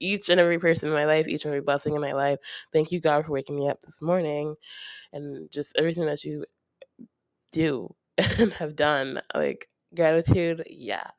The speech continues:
like, one hundred million percent for sure. Um, and there is something better waiting for me. As I said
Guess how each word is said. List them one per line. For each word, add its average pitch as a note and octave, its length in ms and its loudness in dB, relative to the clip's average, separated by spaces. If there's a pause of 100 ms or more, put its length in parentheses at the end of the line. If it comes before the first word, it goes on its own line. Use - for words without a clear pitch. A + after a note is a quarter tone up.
(140)
like, - 320 -10 (720)
one D3 220 0
hundred D3 300 -6
million D#3+ 220 -2
percent D3 560 -6
for C#3 140 -12
sure. D3 480 2 (800)
Um, D#3 460 4 (1040)
and E3+ 440 6
there E3+ 160 12
is E3 140 8
something G#3+ 640 2
better D3+ 580 0
waiting G3+ 480 2
for D3+ 180 -8
me. B2+ 300 -12 (420)
As C#3+ 220 -12
I D3+ 80 -6
said F3 360 -6